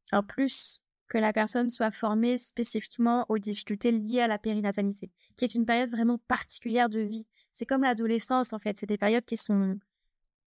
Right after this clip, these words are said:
euh, singulières et charnières dans une vie et qui ont, qui mobilisent, en fait, des mécanismes assez particuliers, en, en tout cas psychiquement.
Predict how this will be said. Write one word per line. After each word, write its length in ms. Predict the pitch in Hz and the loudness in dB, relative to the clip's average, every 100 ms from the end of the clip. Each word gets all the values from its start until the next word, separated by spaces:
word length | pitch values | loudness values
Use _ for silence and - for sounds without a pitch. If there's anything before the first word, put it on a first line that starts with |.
| 214 | 0
euh, 160 | 202 | 2
singulières 800 | 202 247 240 220 226 247 254 269 254 | 2 2 0 -4 -2 0 0 0 -2
et 80 | 202 | -6
charnières 720 | - 240 226 233 247 262 254 - | 0 0 2 2 2 0 -4 -4
dans 100 | 214 | -2
une 240 | 208 214 | 0 -2
vie 300 | 208 247 330 - _ _ - | 0 0 0 -2 _ _ -4
et 100 | 202 | -4
qui 280 | 202 - 240 | -2 0 2
ont, 360 | 233 233 233 220 | 4 2 -2 -2
qui 160 | - | 0
mobilisent, 380 | 220 226 254 277 | 0 0 0 0
en 60 | 240 | -2
fait, 120 | 247 | -2
des 120 | 220 | 0
mécanismes 440 | 214 220 233 240 | 0 0 0 0
assez 240 | 214 202 240 | 0 0 -2
particuliers, 800 | - 226 - - - 240 220 262 | -2 -2 -4 -12 -4 -2 2 2
en, 60 | |
en 240 | 226 - 202 | 0 -6 -14
tout 120 | - | -4
cas 140 | 247 | -4
psychiquement. 760 | 240 - 233 226 233 - 214 | -2 -2 -2 -2 -4 0 0